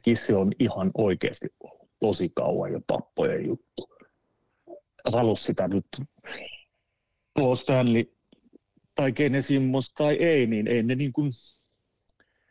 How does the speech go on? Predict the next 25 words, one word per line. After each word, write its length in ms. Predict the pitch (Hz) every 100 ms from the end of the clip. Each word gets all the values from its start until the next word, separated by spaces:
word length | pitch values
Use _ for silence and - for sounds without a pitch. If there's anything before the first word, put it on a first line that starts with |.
| _ _ _ _ _
ei 160 | 156 127
se 160 | 135 139
vaan 220 | 139 120
lähe. 300 | 120 113 90 _ -
Mun 160 | 131
on, 120 | 131 117 - - _
olisi 200 | 160 147
tosi 260 | - 180 165
hienoa 420 | 175 151 139 135 131 _ _ -
tavallaan 420 | 147 127 113 107
olla 180 | 107 107
väärässä, 420 | 113 98 87 -
mutta 140 | - 151
toisaalta 300 | 156 123 110
on 40 |
aika 160 | 120 95
kiva 280 | - 117 87
olla, 180 | 82 - -
tietää, 280 | 113 90 82
että 140 | -
on 60 | 95
oikeassa, 380 | 104 85 90
koska 240 | - - -
ei 180 | 120 110
tällainen 420 | 104 92 85